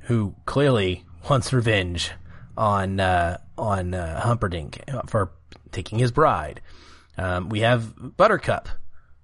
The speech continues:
who wants revenge. Um, w-, it's, there are more than one character that, that exemplify this. And what's interesting to me is that all of the characters wanting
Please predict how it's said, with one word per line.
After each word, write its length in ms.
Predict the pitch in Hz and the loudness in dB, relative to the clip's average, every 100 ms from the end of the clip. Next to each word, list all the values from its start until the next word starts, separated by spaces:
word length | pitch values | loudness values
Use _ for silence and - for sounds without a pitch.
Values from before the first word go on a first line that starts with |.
| - | -2
who 140 | 143 | 2
wants 240 | 123 113 - | 4 4 2
revenge. 540 | 98 92 52 - - - - - - | -2 -2 -6 -12 -12 -14 -18 -18 -6
Um, 560 | 104 95 95 90 92 - _ _ _ - - | -2 0 0 -2 -6 -10 _ _ _ -14 -10
w-, 240 | - 202 - | -8 -10 -8
it's, 280 | 147 131 - _ _ _ - | -6 -6 -8 _ _ _ -8
there 240 | 147 143 | 0 2
are 60 | 139 | 4
more 340 | 143 156 175 | 4 4 4
than 220 | 160 147 | 4 4
one 500 | 127 127 117 117 110 - _ _ _ _ - | 4 4 4 2 0 -4 _ _ _ _ -8
character 420 | - 214 - 113 | 0 0 2 0
that, 220 | 98 90 - _ - | 2 -2 -6 _ -10
that 100 | 95 | -6
exemplify 680 | 113 135 135 131 - 98 90 | -2 0 0 0 0 0 0
this. 340 | 85 82 - | -2 -2 -4
And 380 | - 123 127 120 - - - _ _ _ _ _ _ | -2 2 2 2 -4 -20 -20 _ _ _ _ _ _
what's 360 | 165 147 139 - _ | 0 2 0 -6 _
interesting 540 | 190 247 294 - 139 123 | 0 2 2 2 2 2
to 120 | 120 | 2
me 460 | 107 92 95 123 - | 0 -2 -2 -4 -4
is 220 | 123 127 | -2 0
that 440 | 131 131 127 - - _ - | 2 4 2 0 -10 _ 0
all 260 | 135 170 | 4 6
of 100 | 208 | 4
the 80 | 180 | 2
characters 640 | - 139 131 - 131 123 - | 2 4 4 4 2 2 2
wanting 580 | 113 120 120 117 117 | 2 4 4 4 2